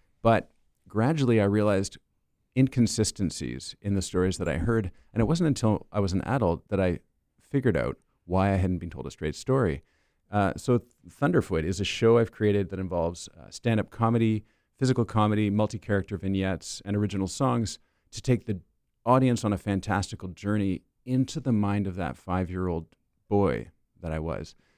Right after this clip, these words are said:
uh, as, as he unravels the mystery. Um, it's, it, it's kind of a cross between a fairy tale and, and a true story. It's,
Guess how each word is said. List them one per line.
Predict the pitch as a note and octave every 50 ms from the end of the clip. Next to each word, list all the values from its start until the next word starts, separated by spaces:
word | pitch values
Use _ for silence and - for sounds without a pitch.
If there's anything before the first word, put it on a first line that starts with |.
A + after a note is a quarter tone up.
| _ _ _ -
uh, | G2 F#2+ F#2+ F#2+ - - _ _
as, | G2+ G2 G2 G2+ G2 F#2 - - - -
as | G2+ G2 F#2 -
he | - G#2+ G#2+ -
unravels | - G#2+ A2 A#2 A2 G#2 G#2 G2+ G2 F#2 G2+ G2 F#2+ G2 F#2 -
the | - F#2+
mystery. | F#2+ F2+ F2+ - - - F#2 F2+ F2+ F2+ F2+ F2 - _ _ _ _ _ _ _ _ -
Um, | F2 F2 F2 E2+ E2+ E2 - _
it's, | - G#2+ - - - _ _ _ _ _ _ _ _ _
it, | - B2 - - _ _
it's | - - -
kind | - - C3+ D3
of | C#3+
a | B2
cross | - - - - B2+ B2+ C3
between | - - B2+ - B2 A2
a | G#2+ -
fairy | - - - C3 C3 C3 C3 B2
tale | - - B2 A2 A2 A2 G#2+ G#2 - _ _ _ _ _ _ -
and, | - G2+ G2+ G2+ G2 F#2+ F#2+ F#2 - - _ _ _ _ _ _ -
and | G2 F#2
a | F2+
true | - - - B2+ B2 A2
story. | - - - A#2 A2 G2+ E2 B1+ C2 B1+
It's, | C#2 - - -